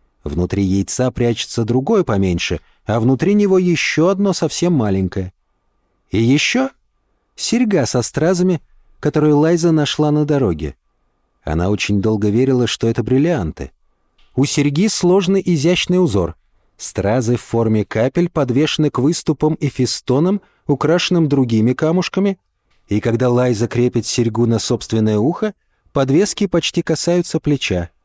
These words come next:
На Лайзе из одежды только купальный костюм, поэтому ей приходится нести серьгу в кулаке, пылающий узел.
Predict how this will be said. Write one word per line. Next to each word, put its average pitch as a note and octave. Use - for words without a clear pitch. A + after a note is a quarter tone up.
На A2+
Лайзе G#3+
из F#3
одежды F#3
только F3+
купальный F#3
костюм, F#3+
поэтому D3
ей G3+
приходится F#3
нести E3
серьгу D#3+
в -
кулаке, D3
пылающий A2
узел. G#2